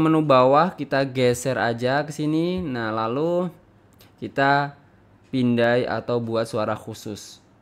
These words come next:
Ini fitur terbaru dari CapCut. Kita buat aja. Ah, saya udah ngasih contoh di sini. Kita bikin tanda plus. Boom. Habis itu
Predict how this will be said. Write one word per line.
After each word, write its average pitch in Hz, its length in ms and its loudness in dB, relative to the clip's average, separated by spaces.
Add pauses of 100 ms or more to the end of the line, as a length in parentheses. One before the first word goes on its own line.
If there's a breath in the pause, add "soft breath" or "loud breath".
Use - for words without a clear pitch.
Ini 151 400 2
fitur 139 240 -4
terbaru 123 400 -4
dari 120 240 -6
CapCut. - 480 -6 (1120)
Kita - 160 -12
buat 104 160 -4
aja. 143 480 -4 (640 soft breath)
Ah, 147 480 6
saya 147 240 4
udah 127 240 4
ngasih 127 160 -4
contoh 120 320 -2
di 117 160 -4
sini. 143 480 0
Kita 147 320 0 (160)
bikin 131 240 -2
tanda 123 240 0
plus. - 480 -6 (400)
Boom. 110 320 -4 (1400 loud breath)
Habis 214 400 4
itu 247 80 6